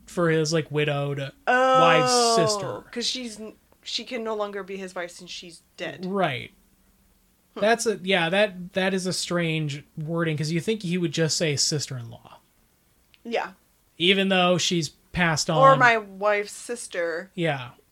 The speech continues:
Speaker 2: Knowing that sh-, he's a widow and not divorced.
Speaker 1: Right. I wonder if
Speaker 2: Interesting.
Speaker 1: he's
Speaker 2: I don't
Speaker 1: almost,
Speaker 2: know.
Speaker 1: like, afraid of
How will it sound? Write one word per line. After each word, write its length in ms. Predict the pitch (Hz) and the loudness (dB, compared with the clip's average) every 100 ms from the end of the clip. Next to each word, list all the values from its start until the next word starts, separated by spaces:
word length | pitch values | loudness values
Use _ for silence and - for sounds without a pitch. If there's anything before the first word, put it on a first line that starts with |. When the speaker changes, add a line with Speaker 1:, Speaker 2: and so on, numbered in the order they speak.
| _ - | _ -20
Speaker 2:
Knowing 460 | 214 202 196 190 | -12 -10 -10 -10
that 180 | 185 - | -10 -10
sh-, 160 | - - | -12 -14
he's 260 | - 214 185 | -16 -16 -10
a 40 | |
widow 280 | 190 185 165 | -8 -6 -6
and 140 | 170 | -8
not 220 | 175 165 - | -10 -12 -12
divorced. 680 | 175 170 165 185 - - | -16 -14 -12 -12 -14 -12
Speaker 1:
Right. 320 | 147 127 120 - _ _ _ _ _ _ _ _ | -10 -8 -10 -16 _ _ _ _ _ _ _ _
I 180 | 226 190 | -2 6
wonder 200 | 247 320 | 8 8
if 60 | 294 | 6
Speaker 2:
Interesting. 60 | |
Speaker 1:
he's 80 | 269 | 4
Speaker 2:
I 20 | 233 | 6
don't 60 | |
Speaker 1:
almost, 180 | 226 220 | 6 4
Speaker 2:
know. 40 | 226 | 4
Speaker 1:
like, 60 | |
afraid 500 | 208 - 185 175 170 | 2 0 2 4 4
of 380 | 160 156 151 147 | 2 0 -2 -6